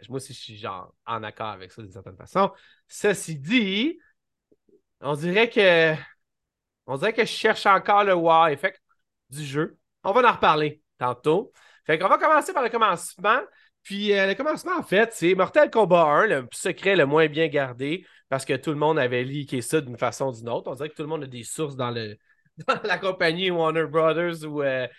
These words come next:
ceux qui, ou NetherRealm, ceux qui font le jeu. Euh, moi, honnêtement, dans le fond, je vais être super honnête avec toi, même si je suis un méga fan de Mortal Kombat, même si je suis vraiment, euh,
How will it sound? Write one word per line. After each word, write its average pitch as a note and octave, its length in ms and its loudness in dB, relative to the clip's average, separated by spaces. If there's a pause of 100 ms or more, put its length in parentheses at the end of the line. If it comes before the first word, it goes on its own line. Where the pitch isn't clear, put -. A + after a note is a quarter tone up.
(100)
ceux - 180 -10
qui, E3 260 -10 (160)
ou C#3+ 160 -10
NetherRealm, D3 560 0
ceux D#3+ 140 -10
qui C#3+ 100 -18
font D3 160 -6
le C3 140 -6
jeu. F#3 280 -4 (400)
Euh, C#3+ 480 0 (240)
moi, C4 160 6
honnêtement, A3+ 320 2
dans G#3+ 80 2
le C#3 60 -4
fond, G#3 100 -2
je E3 80 -4
vais D3+ 100 -4
être C#3+ 60 -6
super G#3 160 0
honnête G#3+ 160 4
avec D3 180 0
toi, A3 100 -4
même A3 140 -2
si E3+ 120 -14
je - 20 -12
suis D3 100 -2
un C3+ 40 0
méga E3 200 0
fan D#3 120 -2
de E3 40 0
Mortal D#3+ 200 0
Kombat, C3+ 500 -2 (300)
même F#3+ 260 0
si F#3 320 -12
je D#3+ 80 -12
suis C#3 120 -12
vraiment, F#3 580 0 (240)
euh, C3+ 340 4